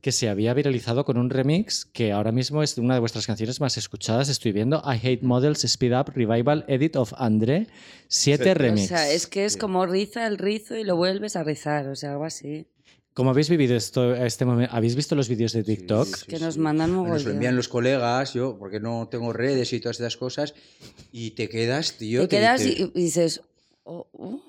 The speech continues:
Speaker 3: oh", o sea, pitufina.
Speaker 4: Ya.
Speaker 3: Sí, porque claro, han subido el pitch y venga, y pa'lante.
Speaker 4: No, no, pero ¿cómo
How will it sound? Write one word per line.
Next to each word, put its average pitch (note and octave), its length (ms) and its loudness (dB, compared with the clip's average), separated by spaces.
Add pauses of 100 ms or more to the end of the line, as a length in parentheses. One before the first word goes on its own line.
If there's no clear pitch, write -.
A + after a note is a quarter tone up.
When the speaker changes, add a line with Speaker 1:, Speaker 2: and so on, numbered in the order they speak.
(100)
Speaker 3:
oh", C4+ 240 -10 (100)
o - 60 -20
sea, F3+ 280 0
pitufina. A#3+ 1400 -4 (220)
Speaker 4:
Ya. A2+ 280 -2
Speaker 3:
Sí, - 180 -16
porque A3 200 -4
claro, G#3 220 4
han F#3+ 80 2
subido G3 280 2
el G3 100 -2
pitch C4 420 -4
y D#3+ 480 0
venga, F#3 460 0
y G3 120 -6
pa'lante. F3+ 560 -6 (260)
Speaker 4:
No, B2 80 -16
no, F3+ 100 -8
pero G2 140 -14
¿cómo A#2+ 180 -8